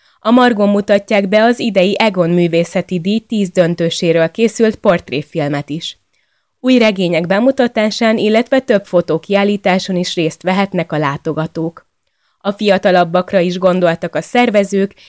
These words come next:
hétvégén mindkét napot gyerekjogával kezdik, majd kreatív foglalkozások,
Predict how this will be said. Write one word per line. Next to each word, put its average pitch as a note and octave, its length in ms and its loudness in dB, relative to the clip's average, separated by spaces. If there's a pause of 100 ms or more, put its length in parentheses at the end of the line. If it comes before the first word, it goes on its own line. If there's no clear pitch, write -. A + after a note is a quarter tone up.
(120)
hétvégén B3 600 0
mindkét F#3+ 440 0
napot A3 360 -2
gyerekjogával F#3 880 -2
kezdik, E3+ 480 -6 (280)
majd F#3 220 -2
kreatív B3 520 0
foglalkozások, F#3 1040 -2